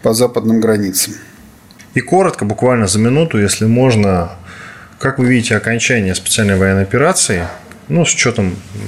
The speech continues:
Speaker 2: м, всего пережитого нами, о, учитывая те ошибки, которые возникают, мы способны реально дойти до западных границ или нет?
Speaker 1: Вы знаете, я в этом случае, э, как бы являюсь мечтателем,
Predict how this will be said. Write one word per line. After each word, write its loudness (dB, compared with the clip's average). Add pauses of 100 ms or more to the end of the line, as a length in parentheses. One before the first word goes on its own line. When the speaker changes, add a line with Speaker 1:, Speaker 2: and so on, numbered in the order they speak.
(140)
Speaker 2:
м, -4
всего 2
пережитого 2
нами, 0 (680)
о, -2
учитывая -2
те 0
ошибки, -2
которые 0
возникают, 0 (760)
мы 2
способны 0
реально 0
дойти -2
до 0
западных -4
границ -2 (220)
или 2
нет? 0 (240)
Speaker 1:
Вы 0
знаете, 0
я -2
в 0
этом 0
случае, 2
э, -2
как -2
бы 0
являюсь 2
мечтателем, -2